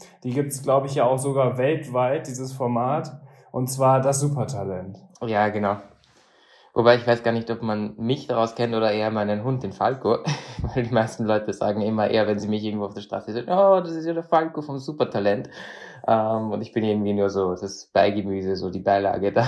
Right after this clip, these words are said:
Speaker 2: <laughs> die immer nur hinterherläuft. Ähm, aber ja, wir waren beim Supertalent, ist jetzt doch schon einige Zeit lang her. Also es war zweitausenddreizehn. Ähm, haben wir uns eigentlich mal nur so aus Jux und Tollerei angemeldet,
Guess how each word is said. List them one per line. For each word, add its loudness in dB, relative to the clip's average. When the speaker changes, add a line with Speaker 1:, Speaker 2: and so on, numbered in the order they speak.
Speaker 2:
<laughs> 0
die -2
immer -4
nur 0
hinterherläuft. -2
Ähm, 2
aber 2
ja, 4
wir 0
waren 2
beim 2
Supertalent, -4
ist -16
jetzt -8
doch 0
schon -4
einige -2
Zeit -2
lang -6
her. -2
Also -6
es -10
war -4
zweitausenddreizehn. 0
Ähm, -2
haben -4
wir 2
uns -2
eigentlich -6
mal -2
nur -4
so -6
aus -6
Jux -6
und -6
Tollerei -2
angemeldet, 0